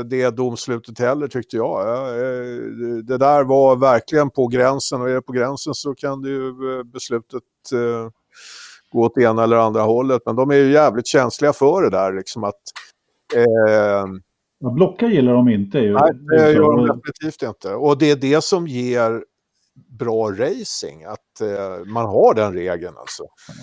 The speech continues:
Speaker 2: Det sa han också, Dixon, för övrigt i den där intervjun som vi tydligen har lite olika lösryckta citat ifrån, att,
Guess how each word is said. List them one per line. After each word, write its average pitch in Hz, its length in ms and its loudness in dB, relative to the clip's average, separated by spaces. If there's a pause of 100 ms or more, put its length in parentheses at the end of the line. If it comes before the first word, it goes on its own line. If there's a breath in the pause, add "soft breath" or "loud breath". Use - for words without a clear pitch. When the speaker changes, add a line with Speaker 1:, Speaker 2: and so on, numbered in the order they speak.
(160 loud breath)
Speaker 2:
Det 131 160 6
sa 180 360 4
han 135 120 6
också, 127 240 2
Dixon, 123 420 0
för 135 100 -2
övrigt 117 280 0
i 127 40 2
den 117 120 2
där 113 160 0
intervjun 135 480 2
som 123 160 0
vi 117 200 2
tydligen 110 280 0
har 110 220 -4
lite 131 280 -2
olika 123 480 2 (120)
lösryckta 127 600 -2
citat 117 420 -4
ifrån, 113 380 -2
att, 131 220 -2